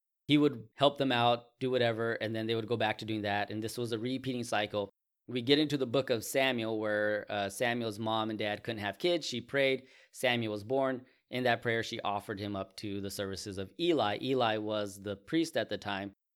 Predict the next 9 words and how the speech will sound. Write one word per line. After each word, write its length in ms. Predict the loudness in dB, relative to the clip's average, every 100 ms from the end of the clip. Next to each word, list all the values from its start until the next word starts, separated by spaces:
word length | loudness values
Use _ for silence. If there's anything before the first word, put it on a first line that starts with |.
| _ _
And 200 | -8 -4
then 360 | -2 -2 -2 -6 -6
Eli 400 | -4 -2 -2 -2
and 220 | -6 -8
sons 440 | -2 0 2 0
weren't 200 | -4 -4
doing 160 | -6 -4
so 140 | -6
great. 340 | -4 -4 -4